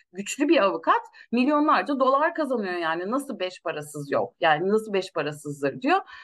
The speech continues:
Ee, ve şey diyor, "Bu mali durumu açıklaman gerekiyor." diyor. Alec Murdoch bu mali durumu açıklayamıyor. Şimdi hemen ben bu aileden biraz bahsetmek istiyorum.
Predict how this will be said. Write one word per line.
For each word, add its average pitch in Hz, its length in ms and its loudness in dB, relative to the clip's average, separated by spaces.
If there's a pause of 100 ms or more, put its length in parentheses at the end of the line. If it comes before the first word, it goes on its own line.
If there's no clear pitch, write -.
(160)
Ee, 214 260 2
ve 349 100 2
şey 370 260 0
diyor, 202 160 -2
"Bu 214 80 -2
mali 214 400 2
durumu 277 180 -4
açıklaman 320 580 -2
gerekiyor." 151 500 -6
diyor. 269 160 -2 (340)
Alec 311 300 0
Murdoch 285 480 0
bu 262 100 0
mali 247 460 2
durumu 214 420 -6
açıklayamıyor. 185 760 -2 (300)
Şimdi 359 240 -2
hemen 254 340 2
ben 254 180 2
bu 277 80 2
aileden 233 560 0
biraz 185 280 -4
bahsetmek 202 500 -8
istiyorum. 320 400 -2